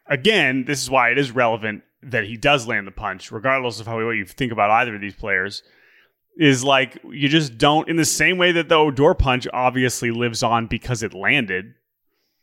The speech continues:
and you have that still image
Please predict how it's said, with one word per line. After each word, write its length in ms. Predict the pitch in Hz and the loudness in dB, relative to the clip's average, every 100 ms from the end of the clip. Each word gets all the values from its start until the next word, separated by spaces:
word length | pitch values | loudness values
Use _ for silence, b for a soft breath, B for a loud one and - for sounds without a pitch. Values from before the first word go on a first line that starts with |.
| _ _ _ - | _ _ _ -6
and 140 | 113 107 | -4 -2
you 100 | 104 | -4
have 420 | - 127 117 101 | -2 0 0 0
that 240 | 104 101 - _ | 0 0 -4 _
still 480 | - - - 131 110 | -10 -8 -2 0 0
image 560 | 104 131 98 95 110 | 0 -2 -2 -6 -10